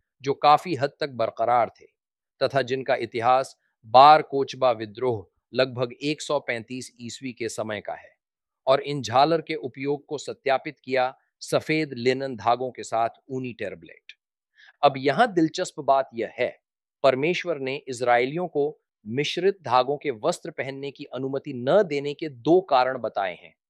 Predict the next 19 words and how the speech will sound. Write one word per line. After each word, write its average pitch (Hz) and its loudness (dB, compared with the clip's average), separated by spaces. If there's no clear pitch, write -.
एक, 135 -2
यह 127 -4
टेवेल 139 2
यानी 131 -2
उलझन 156 -2
का 139 -2
प्रतीक 95 -16
है, - -20
और 131 4
दो, 123 0
केवल 139 0
पुजारियों 131 2
को 175 -4
शाह 180 0
अतनेज 175 -4
पहनने 98 -10
की 104 -16
अनुमति 92 -18
है। - -20